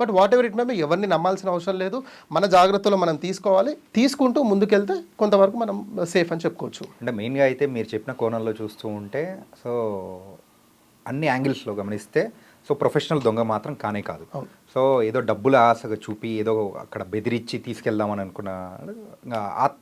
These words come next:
Speaker 2: తన ఆత్మరక్షణ కోసం
Speaker 1: అవును.
Speaker 2: సైఫ్ అలీ ఖాన్ మీద దాడి చేశారు.
Speaker 1: అవును.
Speaker 2: కాకపోతే ఇది, దీన్ని ఇంకొంచెం లోతుగా అనేది
Speaker 1: Hmm.
Speaker 2: మనం అబ్జర్వ్ చేస్తే మీరు చెప్పింది కూడా చాలా వ్యాలిడ్ పాయింట్. ఏంటంటే మాకే రక్షణ లేదు,
Speaker 1: Hmm.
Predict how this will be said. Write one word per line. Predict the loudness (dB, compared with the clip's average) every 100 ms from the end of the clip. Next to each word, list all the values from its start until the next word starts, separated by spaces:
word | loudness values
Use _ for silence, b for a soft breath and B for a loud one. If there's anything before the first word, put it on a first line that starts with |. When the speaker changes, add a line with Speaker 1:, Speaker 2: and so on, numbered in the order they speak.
| _ 2
Speaker 2:
తన | 4
ఆత్మరక్షణ | 6 4 4 2 2 0 -2
కోసం | 0 -2 -4 -6
Speaker 1:
అవును. | -8 -10 B 0
Speaker 2:
సైఫ్ | 2 2
అలీ | -2
ఖాన్ | -2 -4
మీద | -4 -6 -6
దాడి | -6 -2 2 2 0 -6
చేశారు. | -12 -16 -14 -10
Speaker 1:
అవును. | -10 -12 -4
Speaker 2:
కాకపోతే | -2 0 2 2 0 -4 -10 -12
ఇది, | -6 -6 -4
దీన్ని | 0 0 2
ఇంకొంచెం | 2 2 2 0 2
లోతుగా | 2 2 4 2
అనేది | 2 0 -2 -2 -4
Speaker 1:
Hmm. | -6 -10 -8
Speaker 2:
మనం | -8
అబ్జర్వ్ | -6 -4 -2
చేస్తే | -2 -4 -6
మీరు | -6 -6
చెప్పింది | -6 -4 -2
కూడా | -2 0 0
చాలా | 0 -2 -8 -18 _ -6
వ్యాలిడ్ | 2 4 2 0
పాయింట్. | -6 -6 -18 -20 b b b -10
ఏంటంటే | -6 -2 -2 -2 -4 b b b
మాకే | -2 2 2 2 2
రక్షణ | 2 -2 -10
లేదు, | -8 -10 -12
Speaker 1:
Hmm. | -10